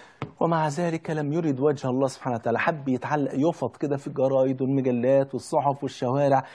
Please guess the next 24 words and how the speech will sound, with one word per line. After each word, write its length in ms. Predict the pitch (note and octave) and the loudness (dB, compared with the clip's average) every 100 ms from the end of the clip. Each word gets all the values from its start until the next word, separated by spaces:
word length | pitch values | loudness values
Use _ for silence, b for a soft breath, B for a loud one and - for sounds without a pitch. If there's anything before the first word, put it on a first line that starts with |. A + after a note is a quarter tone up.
| B | B
والمحسن 560 | D3+ D3+ C#3+ D3 - C#3 | 0 2 0 -4 -4 0
والمتصدق 760 | C3+ C#3 C3+ C3 D#3+ C3+ C3+ | 2 2 -2 -2 -2 -2 -2
إلى 140 | C#3 C3 | 0 2
غير 220 | D3 C3 | 4 2
ذلك. 360 | B2 C#3+ C#3 C#3 _ _ _ _ _ _ - _ _ A#2 | 4 4 4 0 _ _ _ _ _ _ -20 _ _ -2
لكن 380 | C#3 D3 D3+ C3+ | 0 2 2 2
لو 220 | C3 C#3+ | 2 2
أراد 220 | C#3 B2+ | 2 4
وجه 300 | C3+ C#3 B2 | 2 2 0
الله 300 | B2 C#3 C#3+ B B | 2 2 0 B B
سبحانه 380 | - A#2+ D#3 C#3 | -12 -4 0 0
وتعالى، 400 | A#2+ C3 D3 D#3 B B | 2 2 2 0 B B
صدقة 560 | - C#3+ C#3 C#3 C#3 C3+ | -2 0 2 0 -4 -6
السر 500 | C#3 - D3 C#3 C3+ | -10 -6 -6 -2 -2
تطفئ 540 | C#3 G3 - - F3+ D#3 | 2 0 0 -4 -2 0
غضب 420 | C#3 E3+ D#3+ D#3+ | 2 2 2 0
الرب. 400 | D3 E3 C3+ C#3+ D#3+ | 0 0 -2 -6 -2
الله 480 | C#3+ D#3 E3+ D#3+ | 0 2 0 0
أكبر. 260 | E3+ C#3 A#2 | -2 -4 -8
"صنائع 580 | - C#3 E3 F#3 D#3+ F3+ | -4 -2 0 0 0 0
المعروف 540 | F3 F3 D#3 F#3+ F#3 | 0 2 2 4 2
تقي 320 | - F3 F#3 E3 | 0 -4 -2 -4
مصارع 560 | E3 - F#3 F3 E3 | -6 -2 0 0 0
السوء، 460 | D3 - G3+ F3 | -4 -2 4 4